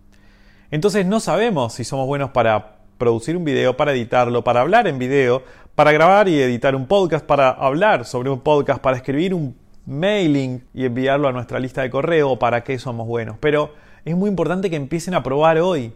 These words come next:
que creen su propia página web con su nombre y apellido punto com, que tengan su cuenta de Twitter y que empiecen a publicar contenido interesante y valioso para su audiencia, que empiecen a generar su propia mailing list, su propia newsletter. Lo tienen que hacer. Si no lo hacen, ese territorio digital lo va a conquistar otro.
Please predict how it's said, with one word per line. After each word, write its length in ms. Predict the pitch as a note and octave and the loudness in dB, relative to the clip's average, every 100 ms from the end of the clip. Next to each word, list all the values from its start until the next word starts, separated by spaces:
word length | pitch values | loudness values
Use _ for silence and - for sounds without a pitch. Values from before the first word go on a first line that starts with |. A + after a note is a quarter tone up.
| - | -12
que 120 | B2+ | -10
creen 280 | C#3 C#3+ C#3+ | -4 -4 -4
su 140 | B2+ | -6
propia 260 | A2+ A2+ A#2 | -6 -6 -6
página 320 | A#2 - A#2 | -8 -8 -6
web 120 | A#2 | -4
con 160 | A2+ A#2 | -6 -10
su 100 | A#2+ | -8
nombre 200 | A#2 A2+ | -8 -6
y 40 | |
apellido 360 | A2+ A2+ A#2+ A2+ | -8 -8 -6 -6
punto 280 | A2+ A2 A2 | -6 -8 -4
com, 300 | D3 C3 - - | -4 -4 -12 -8
que 120 | B2+ | -6
tengan 360 | - D3 D3+ A#2+ | -4 -4 -4 -6
su 120 | B2 | -6
cuenta 260 | C3+ C3+ | -6 -2
de 100 | B2+ | -2
Twitter 260 | A#2 C#3+ D#3 | -2 -2 -2
y 60 | A#2+ | -2
que 80 | |
empiecen 300 | A#2+ A#2 C3 | -4 -4 -6
a 80 | C3 | -6
publicar 340 | A2+ A2+ C3 C3+ | -6 -6 -6 -6
contenido 320 | C#3 B2+ C3+ | -8 -8 -8
interesante 480 | C3 A#2+ A2 C3+ C#3 | -6 -6 -6 -6 -4
y 20 | |
valioso 320 | A#2 A#2+ C3+ | -4 -4 -6
para 160 | A2 G2+ | -8 -8
su 80 | |
audiencia, 540 | A2 B2+ E3 C#3+ B2+ B2 - - | -6 -6 -6 -6 -10 -10 -14 -8
que 80 | C#3+ | -4
empiecen 340 | C3+ E3 E3 | -2 -2 -2
a 80 | D3 | -4
generar 340 | - B2+ B2+ C3+ | -6 -4 -2 -2
su 140 | C#3 | -4
propia 300 | A#2+ C3 C3 | -4 -2 -4
mailing 360 | B2 B2+ B2 B2 | -4 -6 -6 -6
list, 180 | C#3+ | -6
su 80 | C#3 | -6
propia 280 | B2 A#2+ B2 | -6 -6 -6
newsletter. 600 | A#2 A#2 D3 D#3+ C3 A#2 - - - | -6 -4 0 0 -2 -8 -12 -16 -8
Lo 140 | C3 | -6
tienen 220 | C#3 G3 F#3 | -4 -6 -4
que 80 | |
hacer. 360 | C#3+ - F3 C3 | -6 -2 -4 -4
Si 200 | - D#3+ | -6 -4
no 120 | G#3 | -2
lo 200 | A#3 G#3 | 0 2
hacen, 460 | A#3+ A#3 A#3 D#3+ A#2 - - - - - - - - | 0 0 -4 -4 -6 -14 -18 -20 -20 -20 -20 -12 -2
ese 260 | B3 B3 | 0 2
territorio 400 | F3 D3+ D3+ G3+ | 0 0 0 0
digital 440 | F3 C#3+ F3 E3+ B2+ | 0 -2 -2 -2 -4
lo 220 | C3+ C#3 | -4 0
va 240 | F#3 A3+ D#3 | 2 2 0
a 80 | |
conquistar 400 | C#3 C#3 C#3+ F#3+ | -4 -8 -6 -2
otro. 360 | G3+ F3 A2+ G#2 | -2 -2 -8 -12